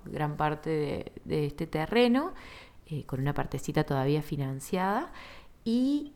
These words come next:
con algunos ahorros hechos, un fondo de emergencia y algunos dólares que habíamos logrado juntar en, con nuestros trabajos en el, en el exterior. Entonces,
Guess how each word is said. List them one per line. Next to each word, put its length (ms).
con 260
algunos 480
ahorros 640
hechos, 520
un 180
fondo 240
de 60
emergencia 760
y 120
algunos 520
dólares 440
que 100
habíamos 300
logrado 360
juntar 640
en, 280
con 160
nuestros 280
trabajos 800
en 160
el, 140
en 80
el 100
exterior. 480
Entonces, 800